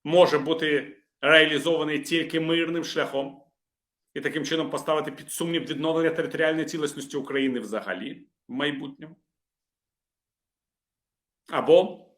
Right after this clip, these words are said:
погодитися з тим, е, що українська армія діє тільки на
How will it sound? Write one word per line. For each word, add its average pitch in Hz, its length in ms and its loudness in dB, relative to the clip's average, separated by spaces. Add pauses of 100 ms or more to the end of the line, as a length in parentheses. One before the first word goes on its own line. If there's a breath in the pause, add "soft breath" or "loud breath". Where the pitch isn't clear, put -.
(1700 loud breath)
погодитися 143 640 2
з - 80 -12
тим, 123 400 0
е, 107 340 -2
що - 580 -4 (800 soft breath)
українська 131 840 -2 (800)
армія 110 440 2
діє 120 380 0
тільки 135 400 -2
на 107 460 -6